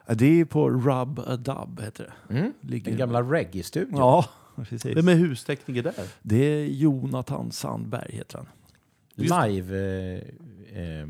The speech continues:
Speaker 2: tekniker på Akkurat.
Speaker 1: Ja, just det.
Speaker 3: Ah,
Speaker 1: Mm.
Speaker 3: då vet jag vem det är.
Speaker 1: Mm.
Speaker 3: Jag känner honom inte, men jag har sett honom.
Speaker 2: Absolut. <laughs> Ja, han är grym på att göra live-ljud, så att
Speaker 1: Ja.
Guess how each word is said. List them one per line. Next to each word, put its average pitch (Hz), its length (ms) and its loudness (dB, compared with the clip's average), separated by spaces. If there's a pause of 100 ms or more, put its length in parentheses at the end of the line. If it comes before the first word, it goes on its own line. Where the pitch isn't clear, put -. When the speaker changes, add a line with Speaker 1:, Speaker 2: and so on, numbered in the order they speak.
(120)
Speaker 2:
tekniker 131 540 -8
på - 300 -12
Akkurat. - 440 -10
Speaker 1:
Ja, 113 200 0
just 127 160 -6
det. 82 100 -12 (160)
Speaker 3:
Ah, 262 300 4
Speaker 1:
Mm. 120 220 -2 (300)
Speaker 3:
då 170 420 2
vet 147 200 -2
jag 139 60 0
vem 123 120 0
det 104 100 0
är. 87 100 -4
Speaker 1:
Mm. 135 240 4 (360)
Speaker 3:
Jag 110 120 0
känner 139 200 0
honom 160 100 0
inte, 104 160 -6
men 101 40 -4
jag - 20 -2
har 180 200 0
sett - 80 -20
honom. - 220 -6 (100)
Speaker 2:
Absolut. - 640 -10 (160)
<laughs> - 260 -8
Ja, 85 260 -4
han 139 140 -6
är 131 160 -4
grym 127 420 -4
på 139 120 -6
att 127 60 0
göra 120 320 0
live-ljud, 98 460 -8
så - 100 -10
att - 60 -4
Speaker 1:
Ja. 131 220 4